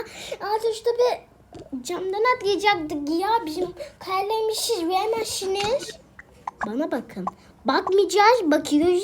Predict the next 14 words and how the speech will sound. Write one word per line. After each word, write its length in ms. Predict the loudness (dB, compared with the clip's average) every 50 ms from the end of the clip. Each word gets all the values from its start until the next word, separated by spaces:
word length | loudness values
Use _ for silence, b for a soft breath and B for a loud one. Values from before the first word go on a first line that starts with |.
| 4
zaten. 480 | 4 6 6 4 4 2 -2 -2 0 -2
Bakmayacağız, 380 | -2 -2 -2 0 2 2 2 2 0
bakmayacağız. 480 | -6 -2 0 0 2 2 0 0 -2 -10 -8
Evet, 240 | -4 -4 -2 0
bakmayacağız. 520 | 0 -2 0 0 -2 0 0 -2 -2 -2 -4
Bize 180 | -4 -4 -4
ne? 140 | -4 -4 -4 -4 -4 -4 0 0 -2 -2 -2 -12 _ _ _ _ _ _ _ -20 _ _ -20 -20 _ _ -18 -18 -18 -16 _ -18 -18 _ _ _ _ _ -20 -20 -20 -20 -18 _ -20 -20 -20 -20 -20 -20 -20 -20 -20 -16 _ -16 -16 -16 _ _ _ _ _ -12 -12 _ _ -12 -12 -12 _ _ _ _ _
Evet 400 | 2 4 4 4 2 0 -2 -2
anneciğim. 880 | -2 -2 0 -2 -2 -2 -4 -6 -6 -8 -8 -6 -6 -6 -6 -8 -10 -14 -18 _ _ _ -16 -16 -14 -16 -16 -16 -18 -20 -18 -18 -18 -18 -18 _ _ -18 -18 -18 _ _ _ _ _ _ _ _ _ _ -20 _ _ _ _ _ _ _ _ _ _ _ _ _ _ _ _ _ _ -20 -18 -18 -18 -20 _ _ _ _ -20 _ _ _ _ _ _ _ _ _ _ _ _ _ _ _ _ _ _ _ _ _ _ _ _ _ _ _ _ -12 -12 -12 -12 _ _ _ -2
Onun 200 | 0 0 0 0
karlarını 600 | 2 2 4 4 4 4 0 0 0 0 0 0
vermek 360 | 0 0 2 0 -2 -2 0
zorunda 420 | 0 0 0 0 0 -2 -2 -2
değilsin. 520 | 0 -2 -2 -4 -6 -8 -8 -10 -10 -14